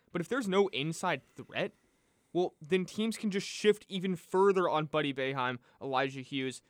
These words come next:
and Joe Girard and make 'em shoot even worse and worse, more contested shots. And speaking of Elijah Hughes, he's gotta get to the hoop because he's a great three-point shooter, but he's such a good shot creator that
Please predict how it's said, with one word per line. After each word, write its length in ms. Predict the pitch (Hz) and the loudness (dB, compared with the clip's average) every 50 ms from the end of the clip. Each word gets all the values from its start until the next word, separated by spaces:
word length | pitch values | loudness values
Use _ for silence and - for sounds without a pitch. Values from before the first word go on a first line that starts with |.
| _ _ - | _ _ -10
and 140 | 127 143 139 | -10 -8 -4
Joe 180 | 143 151 151 | -2 -2 -2
Girard 380 | 143 139 139 143 156 165 165 160 | -2 -4 -4 0 2 2 2 2
and 160 | - 147 143 | 0 -2 -2
make 120 | 147 151 | -2 -2
'em 120 | - 147 139 | -4 -6 -12
shoot 320 | - - - 160 147 - _ _ _ _ _ - | -10 -6 -6 -6 -6 -6 _ _ _ _ _ -12
even 300 | 170 156 165 156 139 123 | -8 -6 -6 -6 -6 -2
worse 320 | 127 156 175 175 160 - | 0 0 0 0 0 -2
and 180 | - 170 156 147 | -4 -4 -4 -4
worse, 240 | 147 156 156 - - | -2 -4 -4 -4 -6
more 220 | 143 139 156 160 | -6 -4 -4 -4
contested 460 | 160 - 160 - 165 151 - - 139 | -6 -6 -10 -10 -10 -12 -12 -14 -16
shots. 480 | - - 185 196 208 196 190 - - - _ _ _ _ _ _ _ _ - | -6 0 4 4 6 4 4 0 -8 -20 _ _ _ _ _ _ _ _ -4
And 200 | 175 175 165 - _ _ _ _ _ _ | -4 -4 -4 -8 _ _ _ _ _ _
speaking 400 | - - - - 190 180 202 202 | -20 -14 -8 -8 -6 -4 -4 -4
of 80 | 196 185 | -2 0
Elijah 320 | 185 175 190 196 185 185 | 0 2 2 2 0 -2
Hughes, 300 | 160 - 220 220 208 - | -6 -8 -6 -8 -8 -8
he's 180 | - 180 156 - | -10 -12 -12 -10
gotta 240 | - 185 202 202 | -10 -8 -6 -6
get 160 | 180 151 185 - | -4 -4 -6 -6
to 100 | - 160 | -6 -8
the 100 | 147 135 | -10 -8
hoop 220 | - - 220 190 | -8 -8 -10 -10
because 240 | - 170 - 180 160 | -8 -8 -8 -6 -6
he's 140 | 170 156 147 | -6 -8 -8
a 40 | |
great 300 | 135 - 175 190 170 - | -6 -4 -4 -4 -4 -6
three-point 460 | - 156 170 185 180 - 185 170 156 - | -10 -8 -8 -8 -6 -6 -6 -6 -6 -6
shooter, 340 | - 180 170 156 139 127 - _ _ _ _ _ - | -4 -4 -2 -2 -4 -6 -10 _ _ _ _ _ -8
but 100 | 180 165 | -6 -4
he's 180 | 190 208 170 | -4 -4 -4
such 240 | - - 220 214 - | -2 -2 -2 -2 -2
a 80 | 233 190 | -4 -8
good 540 | 147 - - - 165 180 185 165 160 - - | -8 -8 -4 0 4 4 4 4 2 -2 -8
shot 440 | - - - 156 165 165 - - | -10 -4 0 2 2 2 0 -4
creator 640 | - - - 151 135 143 170 196 185 151 135 131 131 _ _ _ _ _ _ _ | -14 -14 -10 -6 -2 0 0 2 2 0 -2 -4 -6 _ _ _ _ _ _ _
that 180 | - 156 156 - | 0 0 0 -2